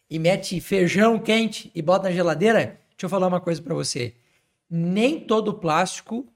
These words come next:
tem composição estrutural pra aguentar aquecimento,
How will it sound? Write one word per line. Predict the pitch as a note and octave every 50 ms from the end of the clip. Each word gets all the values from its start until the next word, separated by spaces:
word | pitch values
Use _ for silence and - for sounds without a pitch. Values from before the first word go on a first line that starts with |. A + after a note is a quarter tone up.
| _ _ _ _ _
tem | - F#3 G3 G#3+ G3
composição | - A3 G#3 - - G3 F#3 D#3 E3 D#3+ - - - E3 F3+ G3 G3
estrutural | F#3 - - - E3+ - - D#3 C#3 C3+ C3+ D3 F3 G#3+ A#3 - - _ _ _ _
pra | - D#3+ D#3
aguentar | D#3 D3+ E3+ E3 E3 D#3+ D#3 E3
aquecimento, | E3+ E3 - E3+ - - - D3 D3 D#3 F3 F3 E3 - G#3 G#3 G#3